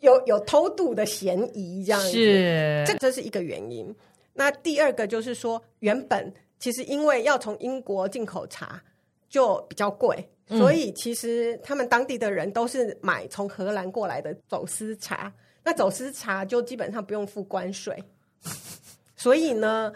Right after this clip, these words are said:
Speaker 1: 从英国进口的茶叶便宜了，是不是就影响到走私茶的利润？
Speaker 2: 对，是。
Speaker 1: 对，所以就影响到这一些原本在做走私茶的这一些人的利润。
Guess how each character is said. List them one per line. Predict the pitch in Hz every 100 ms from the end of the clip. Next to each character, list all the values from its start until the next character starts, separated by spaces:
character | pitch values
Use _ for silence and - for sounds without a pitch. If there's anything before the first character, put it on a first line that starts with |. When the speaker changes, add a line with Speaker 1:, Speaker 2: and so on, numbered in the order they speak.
| - _
Speaker 1:
从 | - 220 226
英 | - 214
国 | 208 202 208
进 | 277 233
口 | 202 - 175 101 -
的 | - 180
茶 | - 165 185
叶 | 220
便 | 196 - 165 185
宜 | 127
了， | -
是 | 202 214
不 |
是 | 196 202
就 | 220
影 | 190 196
响 | 185 170
到 | 214 185 -
走 | - -
私 | 185 202
茶 | 202 185 -
的 | - - 71
利 | 214 196 202
润？ | 196 - 190
Speaker 2:
对， |
是。 | - - 196 151 - -
Speaker 1:
对， | 233 180
所 | -
以 | 277 208
就 | - -
影 | 220 247
响 | 226 170
到 | - 214 196 -
这 | - 339
一 | 311
些 | 294 247
原 | 202 240
本 | 196
在 | 202 208
做 | 220 202
走 | -
私 | 185 190
茶 | 185 - -
的 | -
这 | - 269
一 | 262
些 | 240 220 220
人 | 190 175
的 | 175
利 | 175 196 180
润。 | 190 -